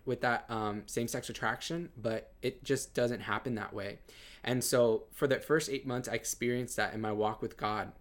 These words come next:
And I thought to myself, "Wow, is it always going to be this easy?" And then after the eight months, I fell into pornography, which I've talked about, um, on previous videos, and I believe in my first episode of this podcast.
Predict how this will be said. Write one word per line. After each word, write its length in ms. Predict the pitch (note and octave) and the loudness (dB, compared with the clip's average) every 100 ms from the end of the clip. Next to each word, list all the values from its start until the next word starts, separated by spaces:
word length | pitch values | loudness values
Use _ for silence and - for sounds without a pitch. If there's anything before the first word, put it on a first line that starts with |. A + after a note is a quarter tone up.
| - | -6
And 100 | A#2 | -4
I 60 | A#2 | 0
thought 240 | A#2+ - | -2 -2
to 100 | B2+ | -4
myself, 380 | G#2+ - G#2+ - | -2 -2 -2 2
"Wow, 380 | B2 D3 F2+ - | 4 4 2 -4
is 120 | A#2+ B2 | -2 0
it 100 | B2 | 2
always 340 | A#2 B2 C3 | 2 2 0
going 180 | A#2 A#2 | -2 -4
to 120 | - | -4
be 240 | A2 A2+ G#2 | -6 -6 -2
this 260 | A#2 A2 - | 0 0 -4
easy?" 440 | A2 A2+ D3 F#3+ - - - - - - - - - | -6 -2 -2 -2 -6 -20 -20 -20 -20 -20 -20 -12 -4
And 160 | C3+ C3 | 2 4
then 80 | C3 | 4
after 300 | B2+ - C#3+ | 2 2 2
the 140 | A#2+ | 2
eight 160 | B2 A#2+ | 2 0
months, 320 | G#2+ A2+ - - - - | -2 -2 -8 -16 -18 -6
I 100 | - A2+ | -2 0
fell 240 | B2+ B2 | 4 4
into 420 | - A2 B2+ A2 | 2 -2 0 -2
pornography, 600 | - A#2 A#2 C#3 A#2+ A2 | 0 2 2 2 -2 -2
which 180 | G#2+ G#2 | 0 -2
I've 120 | E3+ | -4
talked 280 | - A2 - | -4 -4 -2
about, 420 | A2 G#2 G2+ - | 0 2 2 0
um, 320 | G#2 G#2 G#2 G#2 | -2 0 -2 -4
on 160 | G#2 | -6
previous 400 | F#2+ C3+ B2+ A2 | -2 0 2 0
videos, 480 | A2 G#2+ G#2+ G#2+ - - | 0 0 2 0 -4 -8
and 160 | A2 | -6
I 100 | - | -2
believe 240 | A2 C#3 D#3+ | 2 4 4
in 60 | |
my 120 | D#3 G#2+ | 0 0
first 320 | - A#2 - | 0 0 0
episode 300 | A2 - G#2+ | -8 -4 -4
of 80 | G2 | -4
this 160 | G#2 | -8
podcast. 560 | - G#2 G2+ G#2 G2+ | -6 -6 -6 -6 -6